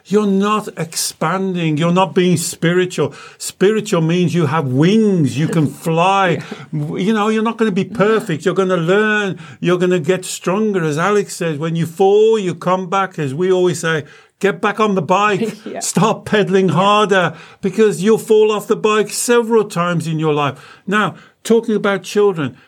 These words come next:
Speaker 1: isn't this the best way to teach a child? That when something doesn't happen, then they get back on the bike, they learn their lesson.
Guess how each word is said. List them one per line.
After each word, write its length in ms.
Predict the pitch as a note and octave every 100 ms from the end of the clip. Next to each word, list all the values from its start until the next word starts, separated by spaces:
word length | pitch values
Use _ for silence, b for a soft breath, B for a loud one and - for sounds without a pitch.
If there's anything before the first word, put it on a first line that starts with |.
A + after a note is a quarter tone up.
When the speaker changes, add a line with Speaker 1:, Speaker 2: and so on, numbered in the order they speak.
| B -
Speaker 1:
isn't 440 | A#3 A#3 C4 A#3
this 260 | A#3 G#3 -
the 120 | F3+
best 400 | C#3+ G#3 F3 -
way 240 | F#3 F#3+
to 140 | F3+ E3
teach 340 | - F#3+ F3+ E3+
a 60 |
child? 540 | E3 G3 G3 C#3+ A#2 B B B
That 120 | G#3
when 220 | G3+ A3
something 600 | G3 - C4 C#4 C#4+ G#3 C#3
doesn't 360 | D#3+ D3 B2+
happen, 520 | B2+ A2+ - A2+ G#2 b b b -
then 220 | B3+ C4
they 120 | C4+
get 260 | A3+ A3+ A3+
back 180 | A3 G#3+
on 160 | G#3
the 80 | G3
bike, 360 | G3 A#3 A#3 -
they 160 | G3 G3
learn 400 | F#3+ F3+ F3+ F3+
their 140 | G3+
lesson. 520 | A3 A#3 - F#3+ C#3+